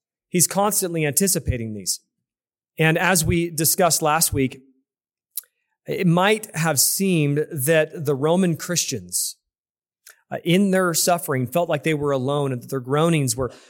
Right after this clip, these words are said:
too deep for words. We found out that those are conveyed to the Father. Uh, but as we saw, the apostle reassured them that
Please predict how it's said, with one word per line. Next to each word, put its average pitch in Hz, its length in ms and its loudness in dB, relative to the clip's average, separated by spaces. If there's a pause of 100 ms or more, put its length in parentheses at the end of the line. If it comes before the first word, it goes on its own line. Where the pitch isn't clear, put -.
(240)
too 196 240 0
deep 175 280 -2
for 151 100 0
words. 143 320 2
We 156 80 -2
found 190 260 0
out 180 80 -2
that 151 120 -4
those 160 200 0
are 156 60 -4
conveyed 151 420 0
to 147 60 -6
the 135 100 -6
Father. 127 540 -2 (600)
Uh, - 100 -4
but 180 180 2
as 208 240 2
we 214 100 2
saw, 151 600 2 (680)
the 165 180 4
apostle 196 480 2
reassured 175 640 0
them 131 220 0
that 139 220 0